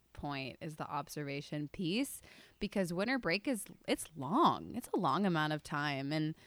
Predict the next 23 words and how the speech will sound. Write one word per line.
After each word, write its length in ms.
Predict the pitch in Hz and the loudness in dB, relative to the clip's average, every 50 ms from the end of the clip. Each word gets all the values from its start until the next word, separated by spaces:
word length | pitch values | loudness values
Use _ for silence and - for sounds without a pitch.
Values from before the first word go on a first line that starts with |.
| - - - - - - | -20 -20 -20 -20 -20 -10
you 120 | - 196 180 | -4 -2 0
know, 420 | 170 156 156 151 151 151 143 - _ _ _ _ - | 0 2 2 0 0 -2 -4 -8 _ _ _ _ -2
a 100 | 196 202 | 0 0
lot 180 | 214 214 254 302 | 2 2 2 2
of 60 | 320 | 2
the 80 | 285 233 | 0 0
time 280 | - 214 202 190 185 180 | 0 -2 -2 -2 -2 -2
the 60 | 175 | -4
children, 380 | - - 185 175 165 180 170 170 | -2 0 0 0 2 0 0 0
you 60 | 170 170 | 2 2
know, 120 | 160 156 | 0 0
in 100 | 151 151 | 0 0
the 60 | 151 | -2
first 300 | - - 196 190 180 - | -2 -2 -2 -4 -4 -4
part, 220 | - 165 147 135 139 | -2 -2 -2 0 0
maybe 220 | 147 147 151 156 | 0 0 0 0
they're 120 | 151 151 | 0 0
doing 240 | 143 151 147 147 151 | -2 -2 -2 -4 -4
holiday 380 | 165 156 147 143 147 139 143 147 | -4 -6 -6 -4 -4 -4 -4 -6
celebrations 760 | - 156 139 139 135 139 131 139 143 - 143 139 135 139 143 | -4 -2 -2 -2 -2 -2 -4 -4 -2 -2 -2 -2 0 0 0
or 60 | 143 | 0
traveling 540 | - - 135 - 135 139 127 127 127 - - | 0 0 -2 -2 -2 -2 -2 -2 -4 -4 -6
or 200 | 64 - 160 | -4 -4 -4